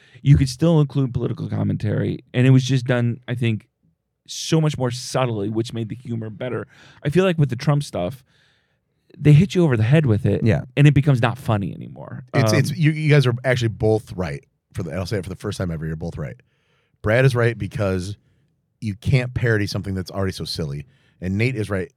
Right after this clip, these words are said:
Speaker 3: because you shouldn't parody something when you could do something different and make it more subtle, and it would be funnier.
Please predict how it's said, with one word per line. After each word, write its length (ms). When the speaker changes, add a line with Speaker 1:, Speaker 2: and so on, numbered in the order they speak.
Speaker 3:
because 460
you 160
shouldn't 420
parody 240
something 360
when 100
you 80
could 100
do 80
something 360
different 360
and 100
make 140
it 80
more 100
subtle, 440
and 160
it 40
would 120
be 100
funnier. 400